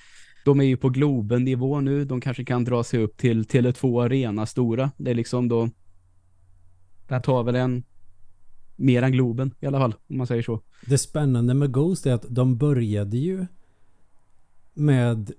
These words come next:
Speaker 2: hyfsat enkel musik. Det, det är ju inga superlätta låtar att spela, men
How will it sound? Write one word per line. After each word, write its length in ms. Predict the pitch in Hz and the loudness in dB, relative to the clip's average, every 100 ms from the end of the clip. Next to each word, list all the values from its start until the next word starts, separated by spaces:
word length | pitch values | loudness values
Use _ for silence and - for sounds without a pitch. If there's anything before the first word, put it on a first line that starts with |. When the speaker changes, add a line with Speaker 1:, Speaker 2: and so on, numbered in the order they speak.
| - | -18
Speaker 2:
hyfsat 720 | - - 180 - - - 180 - | -8 -4 -4 -4 -6 -2 -2 0
enkel 420 | 170 101 - 104 | 0 0 0 0
musik. 400 | 107 104 85 - | 0 -2 -6 -8
Det, 200 | 123 135 131 | 2 2 4
det 100 | 139 | 2
är 20 | |
ju 60 | |
inga 220 | 160 123 117 | 4 2 0
superlätta 800 | 185 175 117 107 - 123 120 123 123 127 - - | -2 0 0 -2 -2 -2 -2 -4 -10 -14 -18 -14
låtar 400 | 151 143 113 - | -4 -4 -4 -6
att 100 | 113 | -8
spela, 440 | - 143 120 117 165 - - - - | -6 -6 -6 -4 -8 -12 -20 -20 -20
men 580 | - 151 147 131 123 127 | -4 2 4 4 2 -2